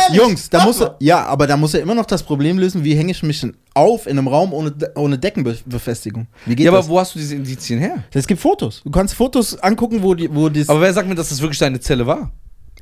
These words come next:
Speaker 2: Ach so, ja, okay, aber dann, dann,
Speaker 3: Da,
Speaker 2: dann
Speaker 3: da
Speaker 2: würden
Speaker 3: fängt's
Speaker 2: ja,
Speaker 3: an.
Speaker 2: ja, okay, aber das sind ja Mainstream, äh,
Speaker 1: Also, guck mal.
Speaker 2: äh, äh,
Speaker 1: Was,
Speaker 2: Medien, die
Speaker 1: ja, aber
Speaker 2: das
Speaker 1: was er im Kern sagen will, ich
Speaker 2: Mhm.
Speaker 1: weiß, was er sagen will.
Speaker 2: Ja.
Speaker 1: Er will im Kern sagen,
Speaker 2: Mhm.
Speaker 1: guck mal, was oft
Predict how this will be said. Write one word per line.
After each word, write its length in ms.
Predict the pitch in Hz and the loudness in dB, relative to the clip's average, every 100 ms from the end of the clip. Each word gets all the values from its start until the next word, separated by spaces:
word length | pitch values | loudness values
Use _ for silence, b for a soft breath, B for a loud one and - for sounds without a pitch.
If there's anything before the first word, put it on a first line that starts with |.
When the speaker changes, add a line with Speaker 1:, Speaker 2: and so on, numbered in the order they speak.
| - - - | -20 -20 -4
Speaker 2:
Ach 140 | 131 | -2
so, 220 | 120 208 151 | 0 2 4
ja, 160 | 147 | 2
okay, 180 | 175 240 | 2 0
aber 140 | 151 135 | 2 0
dann, 220 | 135 135 | -2 -4
dann, 220 | 131 147 | -2 2
Speaker 3:
Da, 60 | 147 | 2
Speaker 2:
dann 180 | 147 - | 0 0
Speaker 3:
da 200 | 165 175 | 4 6
Speaker 2:
würden 80 | 240 | 6
Speaker 3:
fängt's 220 | 247 254 | 4 4
Speaker 2:
ja, 100 | 294 | 2
Speaker 3:
an. 160 | 330 101 - | 2 -2 0
Speaker 2:
ja, 120 | 175 | 0
okay, 360 | 180 294 135 - - | 0 -2 -2 -2 2
aber 180 | 165 | 4
das 140 | 156 - | 2 2
sind 80 | 196 | 2
ja 160 | 170 131 - | 2 0 0
Mainstream, 600 | 147 240 - 156 135 101 | 2 2 0 0 0 0
äh, 40 | 127 | 2
Speaker 1:
Also, 180 | 127 - | 2 2
guck 120 | - | 0
mal. 160 | 120 - | 0 0
Speaker 2:
äh, 240 | 123 123 - 120 110 | 0 0 0 0 0
äh, 40 | - - - - - - - - 175 | -4 -10 -16 -16 -20 -20 -20 -16 -6
Speaker 1:
Was, 140 | 220 | 2
Speaker 2:
Medien, 360 | 160 208 180 156 | 6 6 4 2
die 60 | 143 | 4
Speaker 1:
ja, 40 | |
aber 60 | 139 | 2
Speaker 2:
das 20 | - | 2
Speaker 1:
was 40 | 247 | -2
er 120 | 262 | -2
im 100 | 240 | -2
Kern 260 | - 233 160 | -2 -4 -2
sagen 260 | 220 214 | -4 -4
will, 100 | 165 127 | -4 -4
ich 80 | 202 | -2
Speaker 2:
Mhm. 40 | |
Speaker 1:
weiß, 120 | 208 | -4
was 80 | 135 | -8
er 60 | 113 | -10
sagen 220 | 113 98 | -10 -6
will. 80 | 110 | -4
Speaker 2:
Ja. 100 | 110 | -4
Speaker 1:
Er 120 | 139 | -4
will 80 | 208 | -6
im 140 | 160 | -8
Kern 320 | - 196 220 | -6 -4 -4
sagen, 480 | 127 143 170 190 240 - - | -6 -4 -4 -4 -10 -10 -4
Speaker 2:
Mhm. 240 | 123 202 - | -2 -2 -6
Speaker 1:
guck 220 | - 202 | -8 -6
mal, 280 | 143 120 98 - - | -6 -6 -6 -12 -8
was 280 | 147 160 - | -6 -4 -2
oft 200 | 214 | -2